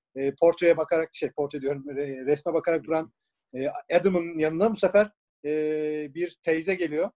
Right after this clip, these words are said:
E, ve onun arkasında Adem'le Havva'nın portresi var. Yani olayın boyutu biraz daha genişliyor.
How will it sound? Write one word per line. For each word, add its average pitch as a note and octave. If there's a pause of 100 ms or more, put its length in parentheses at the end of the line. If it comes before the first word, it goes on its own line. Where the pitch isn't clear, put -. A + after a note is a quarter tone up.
(240)
E, C#3
ve F3
onun F3
arkasında F3+ (300)
Adem'le E3+
Havva'nın F3
portresi D3+
var. D#3+ (300)
Yani D3+
olayın F3
boyutu F3
biraz F#3
daha G3
genişliyor. F#3+